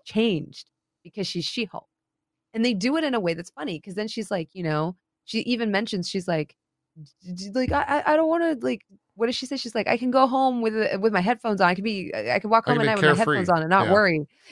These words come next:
Speaker 1: Yeah, yeah. And, um, her, her paralegal or her partner says something like, "Oh God, that's the dream." And I was like, that part to me was, like, so relatable because, like, her life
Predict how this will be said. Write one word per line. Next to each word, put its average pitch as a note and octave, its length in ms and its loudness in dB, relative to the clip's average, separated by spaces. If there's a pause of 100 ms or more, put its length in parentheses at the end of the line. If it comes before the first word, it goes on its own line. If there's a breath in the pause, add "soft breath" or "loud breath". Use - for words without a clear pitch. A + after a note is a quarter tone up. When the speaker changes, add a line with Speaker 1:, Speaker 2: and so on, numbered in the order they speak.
Speaker 1:
Yeah, A#3 300 6
yeah. G#3+ 300 2 (320)
And, G#3 320 -2 (200)
um, F3+ 380 -2
her, F#3+ 520 0
her F#3 320 0
paralegal F#3 440 0
or E3+ 100 2
her F3 100 0
partner E3+ 340 -4
says E3+ 200 -2
something E3 320 -6
like, D#3 300 -2
"Oh F#3+ 160 -4
God, D#3 260 2
that's F3+ 200 4
the D3+ 120 -4
dream." D3 420 -6 (380)
And A#3+ 100 0
I B3+ 80 2
was B3+ 140 -2
like, B3 160 -2 (500)
that C4+ 300 2
part D#4+ 320 -2
to B3 80 -8
me C4 180 -2
was, A3+ 360 4
like, G#3+ 160 -4
so G#3+ 160 -4
relatable D#3+ 640 -2
because, G3+ 320 -6
like, F#3+ 280 0 (680)
her D4 380 6
life G#3 580 2